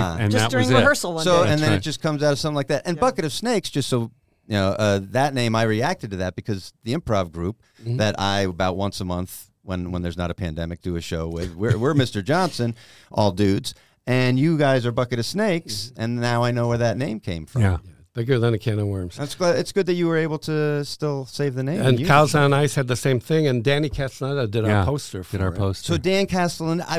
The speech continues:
Speaker 3: I tried to get it. I couldn't find it online, a picture of the poster for that. It's
Speaker 1: Oh,
Speaker 3: in the
Speaker 1: I've
Speaker 3: Second
Speaker 1: got it.
Speaker 3: City book. So Castellaneta drew that.
Speaker 1: Yeah.
Speaker 4: Yeah.
Speaker 2: Yes.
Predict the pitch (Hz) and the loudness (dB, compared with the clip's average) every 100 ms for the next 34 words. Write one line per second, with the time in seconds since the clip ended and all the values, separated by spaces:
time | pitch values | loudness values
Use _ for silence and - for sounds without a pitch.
0 | 151 147 143 175 180 156 131 135 131 - | -2 -2 -2 0 0 -2 -4 -2 -2 -4
1 | 117 - 147 135 135 127 120 117 117 139 | -8 -8 -10 -6 -6 -4 -4 -4 -4 -6
2 | 131 120 - 101 90 160 190 113 101 92 | -6 -8 -8 -10 -4 -4 -4 -6 -6 -4
3 | 92 - 107 110 123 120 101 - 170 139 | -4 -4 2 4 4 2 0 0 -2 0
4 | 101 104 110 - _ - 160 - - 165 | -2 -4 -10 -20 _ -2 -2 -2 -2 -2
5 | 156 139 135 151 120 98 170 127 - 113 | 0 0 2 2 0 2 2 2 2 4
6 | 107 104 160 151 - - | 4 2 -6 -8 -10 -20